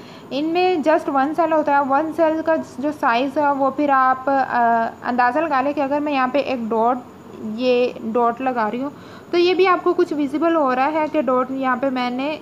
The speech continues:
अ, यहाँ पे एक डॉट वाइट शीट के ऊपर थोड़ी सी space पे एक डॉट जो है वो यहाँ पे लगाया तो आपको ये visible है।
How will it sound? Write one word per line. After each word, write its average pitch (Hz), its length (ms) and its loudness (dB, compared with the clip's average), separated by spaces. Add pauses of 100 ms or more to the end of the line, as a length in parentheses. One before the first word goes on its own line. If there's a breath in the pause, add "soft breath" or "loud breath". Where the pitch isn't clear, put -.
अ, - 80 -2 (200)
यहाँ 233 260 -2
पे 240 160 -4
एक 220 160 -6
डॉट 226 280 -2 (760)
वाइट 226 320 -2
शीट 240 280 -8 (180)
के 254 100 -4
ऊपर 240 200 -6 (140)
थोड़ी 233 160 -6
सी 247 140 -10
space 226 320 -8
पे 254 140 -6
एक 220 140 -6
डॉट 220 240 -2 (180)
जो 240 100 -4
है 240 160 -6
वो 220 80 -8
यहाँ 226 180 -4
पे 233 120 -8
लगाया 226 300 -6
तो 240 120 -8
आपको 226 240 -4
ये 247 120 -6
visible 214 380 -6
है। - 500 -10